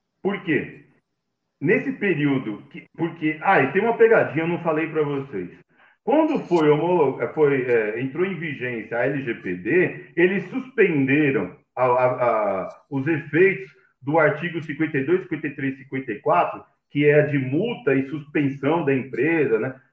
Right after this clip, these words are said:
São a-, as multas gigantes que tem na L G P D, estão, elas foram, é, postergadas pra agosto, agosto desse ano, tá?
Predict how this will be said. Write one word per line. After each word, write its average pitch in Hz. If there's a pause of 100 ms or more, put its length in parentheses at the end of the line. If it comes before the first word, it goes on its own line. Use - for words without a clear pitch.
São 175
a-, 147
as 127
multas 143
gigantes 139
que 139
tem 131
na 117
L 113
G 107
P 95
D, 147 (280)
estão, 175
elas 147
foram, 175
é, 131
postergadas 196
pra 185
agosto, 196 (380)
agosto 147
desse 190
ano, 131 (220)
tá? -